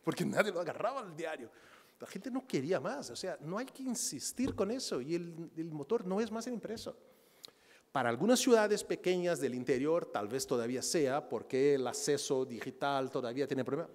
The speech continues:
Vale, es, es, es verdad y ojalá sea así, pero aún así uno puede ver hacia adelante y ver que en un rato, aún el papel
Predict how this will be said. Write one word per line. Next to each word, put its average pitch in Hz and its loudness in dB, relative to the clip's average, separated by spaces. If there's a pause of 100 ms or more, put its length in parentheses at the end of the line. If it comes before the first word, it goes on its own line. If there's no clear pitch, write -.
Vale, 131 -2
es, - -6
es, 156 0
es 180 0
verdad 127 0 (240)
y 123 0
ojalá 143 4
sea 156 4
así, 190 2 (320)
pero 117 2
aún 170 8
así 247 4 (1300)
uno 180 6
puede 165 8
ver - 4
hacia - 4
adelante 151 6
y 147 0
ver 139 8
que 127 0
en 196 4
un 233 2
rato, 240 2
aún 165 8
el 214 8
papel 160 2